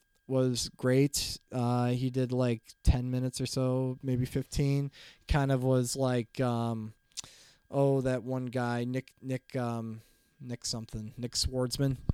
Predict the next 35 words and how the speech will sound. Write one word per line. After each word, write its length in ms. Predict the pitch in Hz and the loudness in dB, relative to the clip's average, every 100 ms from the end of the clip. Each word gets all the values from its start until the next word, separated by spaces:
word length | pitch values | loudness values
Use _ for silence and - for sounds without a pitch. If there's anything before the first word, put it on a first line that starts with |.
| - - - - | -4 -10 -20 -2
type, 360 | - 160 151 - - - _ _ | 4 4 6 6 4 -2 _ _
you 100 | 139 | 0
know, 120 | 127 127 | 2 2
wearing 260 | 131 131 | 2 -2
the 80 | 127 | -2
sweater 340 | - 131 127 | -2 0 2
vest 500 | 120 127 123 117 - | 0 0 -2 -2 -4
and, 120 | 123 120 | -4 -2
like, 240 | 117 113 | -2 -4
kinda 260 | - 120 117 | -4 -2 2
being 320 | 120 117 113 | 4 2 2
nerdy. 420 | 113 113 117 113 - - - - - _ - | 2 2 2 -2 -6 -20 -20 -20 -20 _ -4
Uh, 1200 | 120 117 113 113 113 113 113 113 110 110 110 104 _ | 0 2 2 2 2 0 0 0 0 -2 -4 -6 _
he 200 | 127 147 | -2 0
was, 180 | 156 147 | 0 0
he 100 | - | 0
was 120 | 156 | 2
good. 300 | 160 185 160 - _ _ _ _ _ _ _ _ _ _ - | 6 6 6 2 _ _ _ _ _ _ _ _ _ _ -6
Then 320 | 127 147 147 | 2 4 6
there 140 | 147 | 4
was 220 | 143 131 | 4 2
the 100 | 131 | 0
total 720 | 127 143 151 151 147 143 139 135 | 2 8 10 10 10 8 6 2
New 240 | 120 147 147 | -4 4 8
York 400 | 143 143 139 - | 8 8 4 0
style, 800 | - - 131 131 127 127 127 120 - | -4 0 0 2 2 2 0 -4 -6
um, 800 | 120 120 117 117 117 113 113 117 | -2 -2 0 0 -2 -4 -6 -6
like, 200 | 117 110 | -4 -4
cr-, 260 | - 127 76 _ | -4 -6 -6 _
c-, 120 | - - - _ _ _ - | -6 -6 -12 _ _ _ -12
family 400 | - 147 139 143 | 0 0 2 2
of 140 | 131 117 | 2 4
Colin 380 | 143 135 131 120 | 2 2 0 -4
Quinn 380 | - 131 123 | -2 0 0
types. 480 | 120 117 117 - - | -2 -2 -2 -4 -10